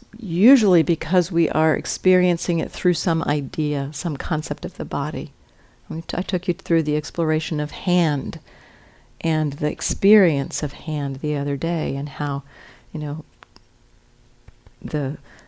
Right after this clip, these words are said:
when we think about the concept of hand, it, it creates a little more sense of something being there.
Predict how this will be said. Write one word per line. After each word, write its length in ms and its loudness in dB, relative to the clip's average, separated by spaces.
when 180 4
we 80 2
think 260 8
about 240 4
the 60 -2
concept 560 0
of 100 0
hand, 380 -2
it, 180 -4
it 160 -18
creates 440 0
a 60 -2
little 200 0
more 180 -2
sense 380 -6
of 160 -8
something 520 0
being 420 2
there. 320 -8